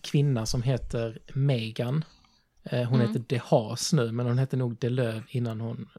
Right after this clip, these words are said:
Speaker 1: gifte sig. Om jag har,
Speaker 2: Jaha.
Speaker 1: eh, fått det hela klart för mig.
Speaker 2: Mm.
Speaker 1: Eh, hon har då lagt in ett släktträd och där är då Jenny med liksom.
Speaker 2: Mhm.
Speaker 1: Vilket innebär,
Speaker 2: Coolt.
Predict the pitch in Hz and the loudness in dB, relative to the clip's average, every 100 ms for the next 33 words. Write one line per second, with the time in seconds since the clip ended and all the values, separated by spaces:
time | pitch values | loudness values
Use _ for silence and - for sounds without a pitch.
0 | - - 135 - 107 - - - - - | -18 -6 -6 -6 -10 -6 -6 -8 -12 -10
1 | 147 117 110 117 110 110 - - - - | -4 -4 -2 -2 -2 -2 0 -2 -8 -16
2 | - - - 131 - - 127 123 117 - | -18 -18 -10 -10 -8 -4 -2 -2 -4 0
3 | 127 - 127 123 - - - - - - | -2 0 -6 -6 -10 -20 -18 -16 -16 -16
4 | - - - 202 196 123 120 123 151 147 | -18 -18 -4 -2 2 2 4 2 4 6
5 | 127 143 165 127 120 - 120 113 110 - | 6 4 4 2 0 -2 -2 -2 -8 -6
6 | 131 - - 113 127 123 139 127 143 131 | -6 -6 -6 -6 -4 2 2 4 0 0
7 | 123 120 113 110 113 135 135 98 101 - | 0 -2 -4 -4 -2 -2 -2 -4 -8 -8
8 | 127 - _ _ _ _ _ _ _ - | -10 -12 _ _ _ _ _ _ _ -6
9 | 285 202 220 262 226 - _ _ _ - | -2 -2 -4 -4 -8 -10 _ _ _ -20
10 | _ _ - 139 139 147 165 139 120 127 | _ _ -6 0 0 4 6 8 8 6
11 | 170 | 4